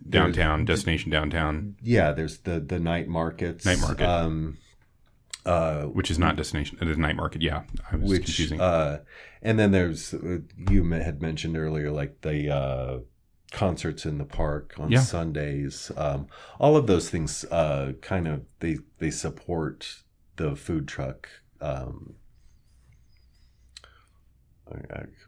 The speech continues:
Speaker 1: for lack of a better term, the food truck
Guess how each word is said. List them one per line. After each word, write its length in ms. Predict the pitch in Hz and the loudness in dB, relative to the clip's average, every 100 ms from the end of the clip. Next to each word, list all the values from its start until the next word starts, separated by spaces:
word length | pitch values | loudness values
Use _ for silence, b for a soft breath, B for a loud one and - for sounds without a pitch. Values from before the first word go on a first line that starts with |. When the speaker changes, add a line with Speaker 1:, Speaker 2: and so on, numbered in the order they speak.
| _ - - | _ -20 -8
Speaker 1:
for 140 | 73 | -6
lack 260 | 69 71 69 | -4 -4 -6
of 80 | |
a 80 | 71 | -6
better 260 | 67 71 69 | -4 -4 -4
term, 380 | - 76 71 67 | -6 -4 -4 -6
the 180 | 71 71 | -6 -6
food 340 | - - 76 | -6 -6 -4
truck 300 | - - 65 | -6 -6 -6